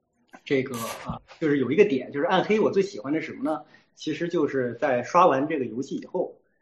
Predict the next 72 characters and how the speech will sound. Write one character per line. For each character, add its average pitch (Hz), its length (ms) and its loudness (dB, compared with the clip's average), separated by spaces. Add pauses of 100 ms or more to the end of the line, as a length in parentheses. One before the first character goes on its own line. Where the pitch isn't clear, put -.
(160)
然 127 120 -4
后 175 80 6
你 127 140 2
就 151 100 -4
可 151 200 -4
以 117 280 -2 (240)
自 - 140 -2
己 123 100 -4
开 160 160 -2
始 135 100 -4
随 127 220 -8
意 208 160 2
的 123 100 0
刷 110 300 -2
了。 - 180 -8 (400)
你 151 80 -2
比 151 100 0
如 165 80 4
说 185 320 2 (180)
你 139 360 0
想 117 300 -4
去 156 260 -4 (300)
这 147 180 6
个， 127 580 0 (640)
就 165 120 0
是 151 80 0
找 113 160 2
任 160 160 6
何 143 160 0
一 143 100 2
个 131 380 0
你 - 60 -18
在 127 100 -4
网 120 180 -4
上 123 80 -8
查 120 200 -4
的 131 60 0
攻 139 200 0
略 156 220 0
啊， - 160 -20
或 127 80 -10
者 - 60 -18
是 117 80 -20
什 113 120 -18
么 123 80 -16
地 127 100 -8
方 123 160 -4
的 117 80 -20
点， 131 160 -10 (480)
然 127 140 -2
后 127 60 -6
去 143 100 0
刷 151 540 4 (140)
那 151 100 -2
个 143 60 0
地 139 80 0
方 139 120 0
的 139 80 -2
怪， 147 420 -2
可 143 100 -4
以 131 80 0
反 127 220 -4
反 123 220 -2
复 139 140 -6
复 135 180 -4
的 117 120 -8
在 123 80 -4
那 117 60 -4
里 107 120 -8
刷， 113 420 -2
然 113 80 -12
后 120 200 -10